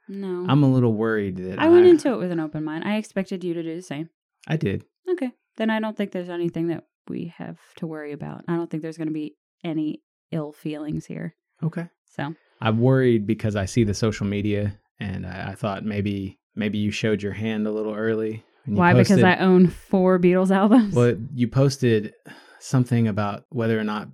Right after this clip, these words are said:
Speaker 2: Beatles mania is a mental disorder.
Speaker 1: Psychological
Speaker 2: Uh,
Speaker 1: disorder.
Speaker 2: psychological disorder.
Speaker 1: Yeah.
Speaker 2: And, uh,
Speaker 1: Follow Rated Radio on Instagram.
Speaker 2: Then I just got the screenshot of, like, a, a normal Third Eye Blind hit, you know? <laughs> So I,
Speaker 1: Oh,
Speaker 2: I think I was
Speaker 1: I tried to,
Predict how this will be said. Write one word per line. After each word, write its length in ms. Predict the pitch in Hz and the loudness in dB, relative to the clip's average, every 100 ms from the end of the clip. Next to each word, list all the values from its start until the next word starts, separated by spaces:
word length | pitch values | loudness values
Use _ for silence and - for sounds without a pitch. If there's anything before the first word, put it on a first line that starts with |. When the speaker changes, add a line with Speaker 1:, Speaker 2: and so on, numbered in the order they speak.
| 127 | -6
Speaker 2:
Beatles 340 | 110 110 107 98 | -2 -2 -2 -6
mania 540 | 101 107 113 113 113 | -4 0 2 0 -2
is 200 | 127 107 | -6 -6
a 40 | 95 | -4
mental 320 | 104 117 120 | -4 -2 -2
disorder. 560 | 120 127 127 131 131 - | -2 -2 -4 -4 -8 -8
Speaker 1:
Psychological 760 | - 165 160 156 156 170 180 | -6 -4 -4 -4 -4 -4 0
Speaker 2:
Uh, 100 | 180 | 2
Speaker 1:
disorder. 80 | 185 | 2
Speaker 2:
psychological 480 | - 101 101 107 113 | 2 0 0 -2 -4
disorder. 560 | 110 104 120 117 113 165 | -6 -4 -2 0 -2 -6
Speaker 1:
Yeah. 80 | |
Speaker 2:
And, 220 | 104 92 95 | -6 -6 -4
uh, 260 | 95 90 104 _ | -6 -8 -12 _
Speaker 1:
Follow 240 | 185 180 180 | -4 -2 -2
Rated 320 | 180 175 170 | -2 -4 -6
Radio 300 | 175 170 156 | -4 -4 0
on 120 | 156 | 2
Instagram. 500 | 160 - 156 165 170 - | 0 0 6 6 6 2
Speaker 2:
Then 140 | 117 | 0
I 100 | 107 | 2
just 200 | 98 98 | -2 -4
got 160 | 113 104 | -4 -4
the 60 | 101 | -6
screenshot 760 | - 113 107 104 113 98 - | -4 -4 -2 -2 -2 -2 -4
of, 120 | 107 98 | -10 -8
like, 220 | 98 - | -8 -6
a, 260 | 92 92 _ - | -8 -10 _ -8
a 80 | 101 | -6
normal 640 | 98 101 101 98 95 98 _ | -4 -4 -4 -6 -8 -12 _
Third 180 | 104 101 | -4 -4
Eye 140 | 98 | -4
Blind 400 | 95 101 98 98 | -4 -6 -6 -8
hit, 320 | 92 113 107 - _ | -2 -2 -2 -8 _
you 160 | - 123 | 0 0
know? 200 | 120 123 - | 2 4 4
<laughs> 120 | - | 2
So 240 | - - | -2 0
I, 260 | 117 107 202 | 6 6 6
Speaker 1:
Oh, 40 | 135 | 4
Speaker 2:
I 100 | 135 | 2
think 260 | 143 131 | 2 4
I 140 | 123 113 | 2 2
was 320 | 113 117 - _ | -2 -6 -18 _
Speaker 1:
I 160 | 226 233 | 4 4
tried 480 | - 262 262 277 285 | 4 4 6 4 2
to, 200 | 285 | -6